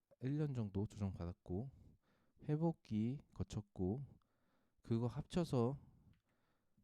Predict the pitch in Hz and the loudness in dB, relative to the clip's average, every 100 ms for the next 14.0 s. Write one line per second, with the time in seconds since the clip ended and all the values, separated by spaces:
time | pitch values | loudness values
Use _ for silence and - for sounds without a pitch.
0 | _ - 95 92 90 90 87 85 - - | _ -8 -4 -2 0 0 -2 -4 -10 -20
1 | - - 101 101 92 101 110 104 101 92 | -20 -6 -2 0 2 2 2 0 -2 -4
2 | 87 110 85 87 - - - - - _ | -4 -4 -4 -8 -16 -20 -20 -20 -20 _
3 | _ _ _ _ _ _ - _ _ _ | _ _ _ _ _ _ -20 _ _ _
4 | _ _ _ _ 95 90 87 87 87 87 | _ _ _ _ -10 -6 -6 -4 -4 -6
5 | 82 - - - - - - - 104 107 | -10 -14 -16 -16 -16 -20 -20 -2 2 4
6 | 110 101 95 117 110 101 90 - 113 104 | 2 0 0 2 2 2 0 -2 -2 0
7 | 101 98 - 101 92 87 - 92 92 127 | 0 -2 -2 -4 -2 -4 -6 -6 -4 -6
8 | 139 - - _ _ _ _ _ _ _ | -10 -20 -20 _ _ _ _ _ _ _
9 | _ _ - 180 - 98 90 90 82 101 | _ _ -20 -20 -8 -4 -2 -2 4 4
10 | 120 143 131 110 110 101 98 143 - - | 4 2 -2 0 2 2 0 -2 -10 -18
11 | - - - - - - _ _ _ _ | -18 -18 -18 -18 -20 -20 _ _ _ _
12 | _ _ _ _ - 104 113 104 101 104 | _ _ _ _ -4 -2 -2 0 0 2
13 | 98 92 92 - 113 95 - 107 90 | 0 0 -6 -4 -2 -2 -4 -4 -4